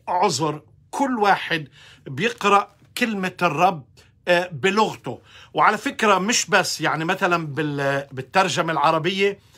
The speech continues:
عنا يعني كذا، آه، ترجمة ومبسطة حتى تساعدنا، آه، ندرك ال-، الفهم من كلمة الله، آه، في لغة مفهومة،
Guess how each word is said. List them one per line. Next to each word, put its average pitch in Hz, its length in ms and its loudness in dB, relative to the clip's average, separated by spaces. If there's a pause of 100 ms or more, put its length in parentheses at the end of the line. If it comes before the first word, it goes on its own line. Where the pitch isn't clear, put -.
(300)
عنا 202 680 0 (360)
يعني 160 320 0
كذا، 190 640 0 (360)
آه، 170 160 0 (140)
ترجمة 185 640 0 (540)
ومبسطة 175 800 0
حتى 208 380 0
تساعدنا، 185 800 0 (540)
آه، 165 280 0
ندرك 175 600 -2 (400)
ال-، 160 260 -2
الفهم 170 640 -4 (140)
من 170 240 -4
كلمة 190 800 -4
الله، 165 440 2 (480)
آه، 170 120 0
في 233 180 -6
لغة 196 540 2
مفهومة، 185 760 0